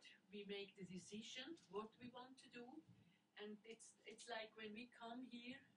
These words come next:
uh, and pray, and sometimes, uh,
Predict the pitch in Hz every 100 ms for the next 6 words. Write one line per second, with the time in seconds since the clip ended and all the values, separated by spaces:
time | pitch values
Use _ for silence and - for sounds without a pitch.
0 | - - 196 196 196 - - 220 196 -
1 | 202 196 226 294 - - - - - -
2 | 208 - 226 226 226 214 202 214 226 -
3 | - - - 190 190 190